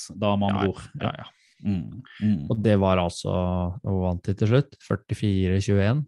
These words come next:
Speaker 2: endte det
Speaker 1: Mm.
Speaker 2: lå på. Og der var det egentlig dominans fra start til slutt. Og Kyler Murray, eh, uttalte vel at de kicked our ass etter, eh, kampen, at de liksom fikk, riktig fikk, eh,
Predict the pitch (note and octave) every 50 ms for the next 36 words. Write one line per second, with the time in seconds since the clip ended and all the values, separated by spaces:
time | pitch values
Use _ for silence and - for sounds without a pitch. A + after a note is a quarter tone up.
0 | - - A#2+ A2+ - - A2 B2+ C3 A#2 G2+ G#2 - - D3 F#3+ A3 - _ _
1 | _ _ _ _ _ _ _ _ _ _ _ _ _ _ - - _ - A2 G#2+
2 | G#2 A2 A2 A2+ G#2+ G2 F#2 F2 F2 G2+ G2 G2+ G#2 G2 F#2+ F#2+ F#2 - - F#2
3 | G2+ G2 G2 F#2 F2+ F2+ - - _ - E2+ E2+ - - _ - - E2+ E2 -
4 | - - G2+ - F#2 F2+ - _ _ - - - _ _ _ _ _ _ - -
5 | - - - - - - - - _ _ _ - G2+ G2 G2 G2 F#2+ F2+ - -
6 | - G2 F#2+ F#2 F#2 F#2 F#2 F2+ F2 F2 F2+ F#2+ G2 G2 G2 G2 G2 G2 G#2 G#2
7 | G2 G2 - - G2 F#2 - - G#2 G2+ G2+ G2 G2 G2 G2 - _ - G2 F#2+
8 | F#2+ F#2 F#2 F2+ - - G#2 - _ - G#2 G2 F#2+ F#2+ G#2 A2 A2 - - -
9 | - - - - - - G2+ G2 F#2+ F#2+ F#2+ F#2+ F#2 F#2 F#2 F#2 F2+ F#2 F#2 F#2
10 | F#2+ - - F#2+ F2+ - - G#2+ G#2 G2+ - - G2+ G2 G2 F#2+ F#2+ F#2+ F#2+ F#2
11 | - - - G#2 - _ _ _ _ _ _ G#2+ G#2+ G#2+ A2 A2 - _ - _
12 | _ - G#2+ G#2+ - G#2 G#2 - _ _ - G2 F#2+ F#2+ F#2 F#2